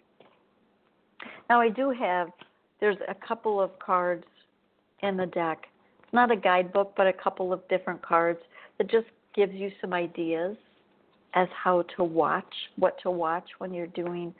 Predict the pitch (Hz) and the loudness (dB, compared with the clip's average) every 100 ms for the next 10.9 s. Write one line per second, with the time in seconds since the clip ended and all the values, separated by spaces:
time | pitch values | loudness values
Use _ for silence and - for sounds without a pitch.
0 | - - - 180 180 175 180 175 165 170 | -20 -6 0 2 4 2 -2 0 -2 2
1 | 175 180 180 - - 175 175 175 170 - | 2 2 0 -4 -6 -2 0 0 -2 -6
2 | - _ _ - 185 190 185 190 175 175 | -20 _ _ -6 -2 0 -2 0 2 2
3 | 170 170 170 170 170 175 - _ - - | 2 0 -2 -4 -6 -8 -14 _ -20 -20
4 | - - - 269 285 226 262 294 262 202 | -16 -6 2 4 4 2 -2 -2 -2 0
5 | 196 190 - 196 180 - - 247 269 - | 0 -2 -6 -4 -4 -6 0 0 2 -2
6 | 220 185 180 - _ _ _ _ _ _ | -2 0 -4 -6 _ _ _ _ _ _
7 | _ 185 190 208 196 208 180 175 175 _ | _ -2 -2 -4 -6 -8 -6 -6 -8 _
8 | _ _ _ _ _ - 196 196 180 170 | _ _ _ _ _ -4 -2 0 -2 -4
9 | 226 233 - 175 - - 180 170 170 - | -6 -6 -6 -6 -8 -10 -6 -6 -8 -14
10 | _ _ _ _ _ _ 202 - | _ _ _ _ _ _ 2 2